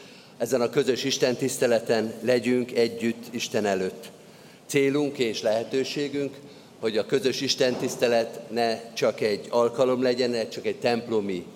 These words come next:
alkalom, hanem az egész életünk, amelyben otthon érezhetjük magunkat.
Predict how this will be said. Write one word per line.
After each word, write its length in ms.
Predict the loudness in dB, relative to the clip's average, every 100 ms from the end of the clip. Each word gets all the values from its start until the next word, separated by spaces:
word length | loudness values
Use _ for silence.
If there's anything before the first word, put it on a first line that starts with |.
| -20 -4
alkalom, 600 | 2 2 4 2 4 0 -4 -14 -18 -8
hanem 200 | -4 -2
az 120 | 2
egész 380 | 2 2 0 0
életünk, 640 | 2 4 2 0 -4 -4 -10 -16 -20 -8
amelyben 440 | -2 0 2 2
otthon 360 | 2 0 0 0
érezhetjük 760 | 2 2 0 0 -4 -4 -6
magunkat. 680 | -2 0 0 -2 -2 -2 -6